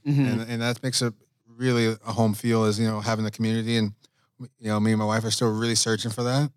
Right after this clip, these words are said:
Speaker 1: Yeah.
Speaker 2: Um, and so I think, you know, hopefully we can, we can get that, uh, underway.
Speaker 1: Yeah, well, you gave me, we were in, when I was in Kansas City, you gave me a great recommendation for Q thirty-nine for barbecue there.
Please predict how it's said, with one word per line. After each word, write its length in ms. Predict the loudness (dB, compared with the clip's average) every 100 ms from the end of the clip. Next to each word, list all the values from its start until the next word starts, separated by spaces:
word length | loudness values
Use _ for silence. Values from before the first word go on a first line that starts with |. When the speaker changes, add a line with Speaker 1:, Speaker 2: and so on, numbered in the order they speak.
| -6
Speaker 1:
Yeah. 260 | 0 0 -2
Speaker 2:
Um, 320 | -6 -8 -12 -12
and 100 | -6
so 160 | 0
I 140 | 2 2
think, 300 | 0 -2 -2
you 40 |
know, 60 | -4
hopefully 320 | -2 0 0
we 100 | 0
can, 320 | 0 0 0
we 100 | -4
can 100 | -10
get 140 | -8 -4
that, 260 | -2 -2 -4 _ _ _ -20 -20 -10
uh, 180 | -6 -2
underway. 420 | 0 2 2 2 -2 _
Speaker 1:
Yeah, 200 | -2 0
well, 160 | 0 -2
you 100 | -2
gave 240 | 0 0
me, 180 | 0 0
we 200 | 0 2
were 100 | 2
in, 340 | 2 2 0 -2
when 140 | 0
I 60 | 0
was 100 | -2
in 60 |
Kansas 280 | -2 -4 -2
City, 180 | -2 -2
you 80 | -4
gave 120 | -4
me 100 | -6
a 20 |
great 180 | -4 -2
recommendation 640 | -2 0 0 0 -4 -6 -6
for 120 | -6
Q 180 | -4 -4
thirty-nine 480 | -4 -6 -4 -4 -6
for 120 | -2
barbecue 340 | -2 -2 -6
there. 220 | -2 -2